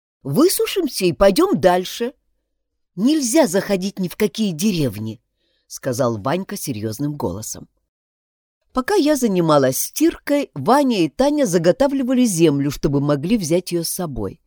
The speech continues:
Они хотели просушить её на солнце, чтобы мы могли взять как можно больше. "Аня, теперь я тоже их чувствую", — улыбнулся Ванька. "Их здесь столько! Насекомые!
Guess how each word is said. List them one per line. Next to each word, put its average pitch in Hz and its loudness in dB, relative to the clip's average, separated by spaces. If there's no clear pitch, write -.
Они 277 4
хотели 320 4
просушить 262 0
её 285 4
на 277 6
солнце, 156 0
чтобы 160 2
мы 226 6
могли 180 2
взять 190 2
как 226 0
можно 208 0
больше. 123 -4
"Аня, 202 -2
теперь 277 4
я 262 4
тоже 269 0
их 190 0
чувствую", — 135 -4
улыбнулся 117 0
Ванька. 110 -4
"Их 247 0
здесь 196 2
столько! 214 -2
Насекомые! 262 2